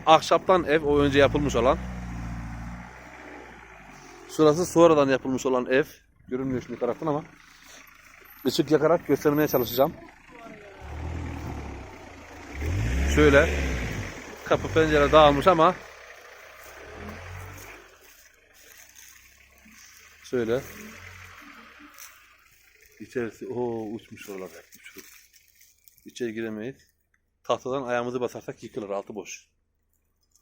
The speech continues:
Böyle bildiğiniz harabe. Tarihi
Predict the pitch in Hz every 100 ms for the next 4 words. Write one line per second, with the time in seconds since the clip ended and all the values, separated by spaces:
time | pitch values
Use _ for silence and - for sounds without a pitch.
0 | _ _ _ 123 107 113 139 - _ _
1 | _ _ - - - _ _ - - -
2 | - - _ 147 120 127 151 - 143 135
3 | 117 135 156 - - - - - - -
4 | - - - - - - _ - _ _
5 | _ _ 127 127 127 110 139 139